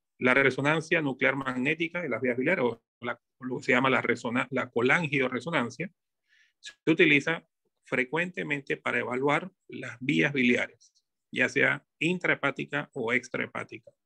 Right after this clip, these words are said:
Es un método muy, muy importante, es mucho más sensible que el ultrasonido para las vías biliares. El ultrasonido es muy sensible para la vesícula y los cálculos dentro de esta,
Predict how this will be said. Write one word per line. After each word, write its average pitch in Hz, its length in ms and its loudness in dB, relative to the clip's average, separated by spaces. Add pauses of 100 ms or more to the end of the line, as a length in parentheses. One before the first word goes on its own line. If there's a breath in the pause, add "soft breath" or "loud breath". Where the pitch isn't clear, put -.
(540 soft breath)
Es 131 80 -8
un 135 100 2
método 143 380 6
muy, 147 580 -2
muy 151 240 0
importante, 151 800 -2 (460 soft breath)
es 113 100 -4
mucho 160 320 2
más 165 200 0
sensible 185 720 2
que 175 60 4
el 151 60 6
ultrasonido 131 640 -2 (180)
para 131 220 0
las 127 180 -4
vías 143 240 2
biliares. 120 720 -6 (240)
El 127 140 -2
ultrasonido 135 460 0
es 139 60 0
muy 175 420 4
sensible 151 540 0
para - 200 -2
la 98 100 -6
vesícula 165 580 -2
y 139 80 0
los 120 200 0 (100)
cálculos 147 460 4
dentro 131 380 2
de 131 100 4
esta, 165 260 -8